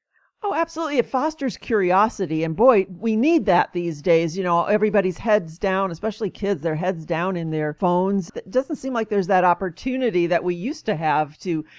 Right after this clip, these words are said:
go out and explore something such as a museum. So that's why I just found your book to be so,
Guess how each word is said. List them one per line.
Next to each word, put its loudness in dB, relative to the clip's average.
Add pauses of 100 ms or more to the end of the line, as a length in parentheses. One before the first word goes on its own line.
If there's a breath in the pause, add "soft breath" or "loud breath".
go 2
out 4
and -4
explore 0
something -8
such -6
as -8
a -10
museum. -10
So -6
that's -4
why 0
I 2
just -8
found 0
your 0
book -4
to -12
be -8
so, 2